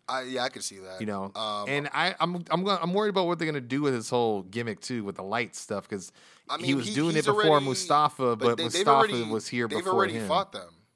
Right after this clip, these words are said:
Speaker 1: I mean, they, they've already fought each other at
Speaker 2: Yeah.
Speaker 1: Evolve, so I don't, I don't know.
Speaker 2: But I mean, like, in this universe,
Speaker 1: No, yeah,
Speaker 2: you know?
Speaker 1: I, I know, but it's like, it's, it's the
Speaker 2: It's
Speaker 1: weird,
Speaker 2: what
Speaker 1: I
Speaker 2: we
Speaker 1: mean,
Speaker 2: bu-,
Speaker 1: but, but
Speaker 2: renown
Speaker 1: what I
Speaker 2: him with,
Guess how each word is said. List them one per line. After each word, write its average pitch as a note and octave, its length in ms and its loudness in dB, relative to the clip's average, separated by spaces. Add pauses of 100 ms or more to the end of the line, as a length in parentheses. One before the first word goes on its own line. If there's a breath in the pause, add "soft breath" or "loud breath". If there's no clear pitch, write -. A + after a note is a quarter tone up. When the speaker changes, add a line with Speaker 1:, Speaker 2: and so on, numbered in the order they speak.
(360)
Speaker 1:
I C#3 60 -6
mean, D3 160 -4
they, D3 80 -2
they've E3 180 -4
already F#3+ 200 0
fought E3 200 0
each A2 140 -8
other G2+ 300 -12
at A2 160 -10
Speaker 2:
Yeah. C3 180 4
Speaker 1:
Evolve, F#2 340 -4
so - 140 -10 (180)
I B2+ 80 -6
don't, C3+ 120 -4
I C3 80 -4
don't B2 100 -6
know. B2 60 -2
Speaker 2:
But D3+ 160 10
I D3 100 10
mean, C#3 220 -2
like, A2 200 0
in G#2+ 180 -2
this A2 220 -2
universe, F2+ 380 -8
Speaker 1:
No, F3 140 10
yeah, C#3+ 380 2
Speaker 2:
you C#3+ 40 2
know? C#3 80 -4
Speaker 1:
I, C#3 60 -2
I - 20 -4
know, A2 320 -10
but A#2+ 140 -4
it's B2 160 -6
like, B2+ 200 0
it's, B2+ 200 -12
it's C#3 160 -14
the C3+ 100 -10
Speaker 2:
It's B2+ 80 -12
Speaker 1:
weird, C#3+ 120 -2
Speaker 2:
what D#3 100 8
Speaker 1:
I D3 40 -2
Speaker 2:
we C#3 100 0
Speaker 1:
mean, - 100 -4
Speaker 2:
bu-, C3 180 6 (160)
Speaker 1:
but, A#2+ 60 -14
but B2 160 4
Speaker 2:
renown A#2+ 220 4
Speaker 1:
what - 100 6
I D#3+ 80 2
Speaker 2:
him F#2 160 -4
with, F#2 160 -6